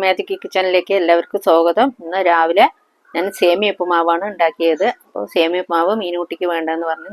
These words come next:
ഞാൻ കോറ ഉണ്ടാക്കിയിട്ടുണ്ടായിരുന്നു. കോറ പഞ്ച-, മ-, വെല്ലം തേങ്ങയൊക്കെ ഇട്ട് നെയ്യൊക്കെ ഒഴിച്ച് ഉണ്ടാക്കിയതാണ്. അപ്പം ഞാനും മീനുക്കുട്ടിക്കും കോറ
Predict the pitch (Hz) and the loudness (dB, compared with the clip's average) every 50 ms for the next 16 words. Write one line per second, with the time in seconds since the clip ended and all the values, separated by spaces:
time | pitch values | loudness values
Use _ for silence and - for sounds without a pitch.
0 | 202 165 156 160 175 - _ _ _ _ _ _ _ - - 180 185 185 196 208 | -16 -16 -14 -16 -16 -18 _ _ _ _ _ _ _ 0 4 6 6 6 6 4
1 | 214 196 170 165 151 151 - 156 - 143 - 139 139 139 - - 131 - - - | 2 2 2 0 0 0 -2 -6 -8 -6 -6 -6 -6 -6 -6 -6 -6 -6 -8 -10
2 | - - - - _ _ _ _ - - - 185 185 185 185 190 196 196 202 214 | -18 -20 -20 -20 _ _ _ _ -16 -2 2 4 6 6 8 6 6 4 2 0
3 | 226 233 220 - 190 185 180 170 180 185 185 180 175 170 165 165 165 - - - | -2 -2 0 0 0 2 2 0 0 0 0 0 -2 0 0 0 0 0 0 2
4 | 180 180 175 180 185 190 208 240 247 - _ _ _ _ _ _ _ _ _ _ | 4 4 4 4 4 2 2 0 0 -4 _ _ _ _ _ _ _ _ _ _
5 | _ _ _ _ _ _ _ _ _ _ 175 151 - - 180 180 185 180 185 190 | _ _ _ _ _ _ _ _ _ _ -16 -8 -2 0 2 2 2 2 2 0
6 | 185 180 196 175 170 - - 214 277 277 190 180 170 165 175 170 - 185 175 170 | 0 0 0 0 0 2 0 0 0 0 -2 -6 -4 -2 -2 0 2 2 2 2
7 | - - 214 190 170 165 160 - 165 165 160 160 156 151 160 208 - - _ _ | 0 -2 -2 0 2 0 2 2 0 -2 -2 -2 -2 -2 -2 -4 -4 -6 _ _
8 | _ _ _ - 233 220 190 180 175 170 165 170 175 202 254 277 - _ _ _ | _ _ _ -6 -4 -2 0 2 2 2 2 2 0 -2 -4 -6 -8 _ _ _
9 | _ _ - 180 180 175 175 175 170 - 170 160 - 165 - - 202 233 233 - | _ _ -12 -8 -8 -6 -6 -6 -6 -6 -4 -2 -4 -4 -2 -4 -6 -6 -6 -8
10 | - - - _ _ _ _ _ _ _ _ _ _ _ _ - - _ _ _ | -14 -20 -20 _ _ _ _ _ _ _ _ _ _ _ _ -20 -20 _ _ _
11 | - - - - - - 170 165 165 - - 185 185 180 180 185 | -20 -20 -16 -10 -6 -2 -2 -2 -2 0 2 4 6 6 6 4